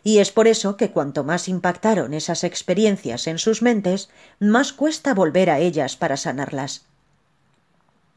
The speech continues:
Hoy creo que la facilidad con la que puedo recordar mis experiencias y relacionarlas con los aspectos de mi vida adulta que me generaron conflictos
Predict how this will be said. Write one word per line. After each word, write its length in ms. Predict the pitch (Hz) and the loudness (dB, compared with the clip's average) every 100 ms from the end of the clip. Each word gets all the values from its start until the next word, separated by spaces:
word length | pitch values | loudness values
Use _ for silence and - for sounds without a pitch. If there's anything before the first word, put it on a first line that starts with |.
| _ - - - | _ -20 -20 -4
Hoy 200 | 240 311 | 2 2
creo 340 | 311 208 202 202 | 2 4 4 4
que 100 | 202 | 4
la 120 | 175 | 2
facilidad 600 | 170 165 160 135 180 190 | 0 -4 -4 0 2 2
con 140 | 196 | 0
la 140 | 175 160 | 0 -4
que 80 | 151 | -4
puedo 320 | 190 190 180 | -2 2 0
recordar 520 | 165 156 139 180 190 | 0 -4 -2 0 0
mis 220 | 180 175 | 0 -4
experiencias 880 | 180 - - 165 196 190 190 175 165 | -6 -6 -8 0 0 0 -2 -2 2
y 80 | 208 | 2
relacionarlas 840 | 190 190 185 185 214 269 160 143 | 4 2 0 -2 0 0 0 -4
con 160 | - 175 | -4 -4
los 160 | 156 151 | -4 -6
aspectos 560 | - 196 196 185 165 | -4 -2 -2 -4 -4
de 80 | 175 | -4
mi 100 | 143 | -2
vida 320 | 190 185 156 | -2 0 0
adulta 460 | 139 185 196 175 160 | 0 0 0 -2 -4
que 100 | 175 | -6
me 100 | 160 | -6
generaron 500 | 160 127 160 190 170 | -8 -4 -2 -2 -2
conflictos 680 | 156 143 220 240 226 214 | -6 -6 -8 -4 -4 -4